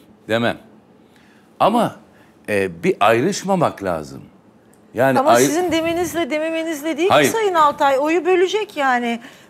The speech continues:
Speaker 2: Bakın.
Speaker 1: Bakın o da diyecek
Speaker 2: Bakın.
Speaker 1: ki, bak ben çok ne kadar objektifim. Burada gençlere de. Yani o da
Speaker 2: Söylüyorlar,
Speaker 1: diyecek ki,
Speaker 2: A K P'liler
Speaker 1: hayır,
Speaker 2: de
Speaker 1: hayır, bakın,
Speaker 2: söylüyorlar,
Speaker 1: ben
Speaker 2: bölecek oyu diye.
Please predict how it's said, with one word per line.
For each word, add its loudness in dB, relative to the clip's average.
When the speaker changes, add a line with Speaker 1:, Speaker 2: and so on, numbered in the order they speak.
Speaker 2:
Bakın. 2
Speaker 1:
Bakın 2
o 2
da 4
diyecek 2
Speaker 2:
Bakın. 0
Speaker 1:
ki, 4
bak 0
ben 2
çok 2
ne 4
kadar 2
objektifim. 0
Burada 0
gençlere 0
de. -2
Yani 4
o 4
da 4
Speaker 2:
Söylüyorlar, 4
Speaker 1:
diyecek 4
ki, 4
Speaker 2:
A 0
K -
P'liler 0
Speaker 1:
hayır, 4
Speaker 2:
de 2
Speaker 1:
hayır, 2
bakın, 2
Speaker 2:
söylüyorlar, 2
Speaker 1:
ben 2
Speaker 2:
bölecek -6
oyu -6
diye. -8